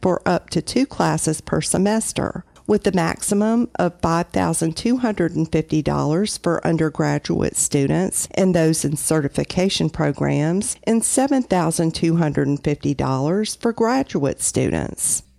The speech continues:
A E G C E O C. Mark Bolhauer said, quote, "One of the central values of A E G is to invest in its people.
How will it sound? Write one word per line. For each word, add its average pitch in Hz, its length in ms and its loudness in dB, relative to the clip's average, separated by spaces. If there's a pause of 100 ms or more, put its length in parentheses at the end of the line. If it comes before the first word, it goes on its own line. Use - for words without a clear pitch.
(320)
A 175 120 6
E 156 260 2
G 151 420 2 (100)
C 165 360 2
E 160 200 0
O 160 300 4
C. 214 400 0
Mark 190 400 0
Bolhauer 190 580 2
said, 185 440 0
quote, 202 400 0 (100)
"One 226 240 4
of 339 120 0
the 190 100 2
central 214 480 2
values 170 680 0
of 143 140 -2
A 139 140 0
E 135 200 0
G 139 460 2
is - 200 0
to 214 120 2
invest 226 540 2
in 180 100 4
its - 220 0
people. - 580 0